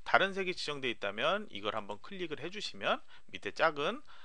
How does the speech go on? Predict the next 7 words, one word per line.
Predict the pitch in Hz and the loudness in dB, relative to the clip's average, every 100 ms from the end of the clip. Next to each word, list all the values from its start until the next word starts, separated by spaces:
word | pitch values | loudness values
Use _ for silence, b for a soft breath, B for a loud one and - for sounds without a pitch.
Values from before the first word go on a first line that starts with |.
| B | B
사각형 | - 160 165 - 123 | -6 -2 -2 -4 -8
두 | - | -6
개를 | 98 90 | -6 -6
클릭을 | - 139 139 127 | -8 -10 -8 -8
해주시면 | 110 92 - 95 170 | -8 -8 -6 -2 -2
색깔 | 175 180 95 | -2 -2 -2
바뀌고요. | 90 92 - 92 175 | 0 -4 -8 -2 0